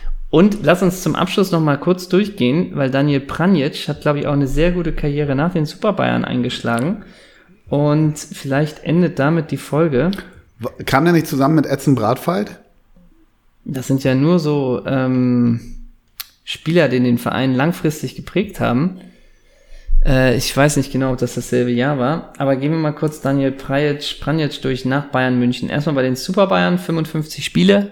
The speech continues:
Speaker 1: Wie viele Hütten?
Speaker 2: Eine.
Speaker 1: Richtig. Danach ging's zu Sporting Lissabon, zweitausendzwölf bis zweitausenddreizehn, inklusive einer Leihe zu Celta Vigo.
Speaker 2: Mhm.
Speaker 1: Und danach Abenteuer Panathinaikos Athen.
Speaker 2: Klar.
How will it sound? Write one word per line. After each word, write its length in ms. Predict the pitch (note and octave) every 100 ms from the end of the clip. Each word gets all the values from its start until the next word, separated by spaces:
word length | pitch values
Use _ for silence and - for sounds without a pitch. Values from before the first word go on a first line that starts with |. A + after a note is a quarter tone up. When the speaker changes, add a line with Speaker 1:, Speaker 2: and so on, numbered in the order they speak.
| -
Speaker 1:
Wie 80 | D#3+
viele 160 | D3+
Hütten? 320 | E3 G#3 A#3 - _ _ _ _ _ _ _ _
Speaker 2:
Eine. 380 | A2 G#2+ G#2 G2+ - -
Speaker 1:
Richtig. 480 | A#2+ - - - _ _ _ _ _ _ _
Danach 500 | - A#3 D4+ F#3+ - - - -
ging's 640 | F3+ F#3+ C#3 A#2 - -
zu 160 | - E3
Sporting 640 | - - C#3+ F3 E3 D3
Lissabon, 760 | D3+ F#3 G3+ B2 C#3 A#3 - -
zweitausendzwölf 680 | - C3+ C3 B2+ B2+ C#3 D3+
bis 120 | D3+
zweitausenddreizehn, 880 | - C3 B2+ B2 A#2 B2+ D3 F3+ G#3+ - - - - -
inklusive 540 | E3 G#3 D#3+ D3+ C#3
einer 220 | C3+ C3
Leihe 360 | B2 B2 D#3+ D#3
zu 160 | -
Celta 520 | C3+ - C#3+ D#3 C3 B2+
Vigo. 420 | D#3 B2+ G2+ - - F3+
Speaker 2:
Mhm. 720 | C3 B2 G#2+ F#2+ G#2+ C#3+ - _
Speaker 1:
Und 240 | - B2+ B2+
danach 460 | D3 F3+ F3 -
Abenteuer 560 | - D#3 D3+ D3+ C#3+ C#3
Panathinaikos 800 | C#3 C#3+ C#3+ C#3 C3 C3+ C3+ C3+
Athen. 560 | - - D#3+ C4+ - -
Speaker 2:
Klar. 420 | - G#3 C3+ -